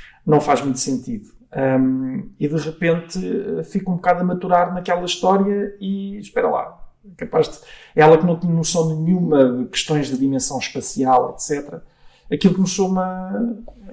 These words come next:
a interiorizar-se o conceito e, e, e chego aqui, falo com a minha equipa e pergunto:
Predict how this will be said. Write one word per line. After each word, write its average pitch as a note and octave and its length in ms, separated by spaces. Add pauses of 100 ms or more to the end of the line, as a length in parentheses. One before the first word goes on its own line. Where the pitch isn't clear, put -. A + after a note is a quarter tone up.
(280)
a F#3+ 60
interiorizar-se F#3 840
o G3 60
conceito G3+ 580
e, A#3+ 260
e, G#3 600 (120)
e - 80
chego F#3 340
aqui, G3+ 200
falo F3+ 280
com F3+ 100
a F3 40
minha F3+ 140
equipa G#3 300
e - 20
pergunto: G#3 420